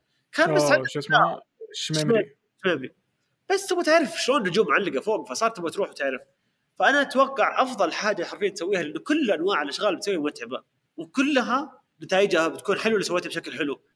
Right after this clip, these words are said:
Speaker 1: آه، وكلها بتجيب فلوس، فلا تفكر بالفلوس، لا تفكر بالراحة. أنت حرفيًا وش اللي أنت ودك،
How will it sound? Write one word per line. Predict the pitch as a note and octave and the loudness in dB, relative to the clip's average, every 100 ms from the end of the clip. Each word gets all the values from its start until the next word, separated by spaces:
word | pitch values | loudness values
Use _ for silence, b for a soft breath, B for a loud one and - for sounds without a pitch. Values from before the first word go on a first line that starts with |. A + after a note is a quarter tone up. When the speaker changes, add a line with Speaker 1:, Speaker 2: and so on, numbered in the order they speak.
| _ _ _ - | _ _ _ -4
Speaker 1:
آه، | D#3+ D#3 D3+ | -2 0 0
وكلها | D#3+ D#4 D4+ A3 | 0 2 4 2
بتجيب | F#3+ D3 F#3+ | 0 0 -4
فلوس، | G3+ E3+ D#3+ D3+ - | -4 0 0 0 -4
فلا | E3 | -2
تفكر | A#3+ D4 - | -2 -4 -8
بالفلوس، | A3+ - G#3+ A3 | -8 -2 -2 0
لا | |
تفكر | A3 C#4 G#3+ | -4 -4 -4
بالراحة. | F3+ F#3 E3 G#3+ A3+ - _ _ _ _ - | -4 0 0 0 -4 -16 _ _ _ _ -4
أنت | C4 A#3 | -2 -2
حرفيًا | G3 G#3 A#3+ | -2 0 0
وش | G3+ B3+ C4 | 0 0 0
اللي | A#3 G#3 | 2 2
أنت | G#3+ G#3 | 2 0
ودك، | G#3+ F#3 F#3+ - - | -2 -2 -4 -4 -14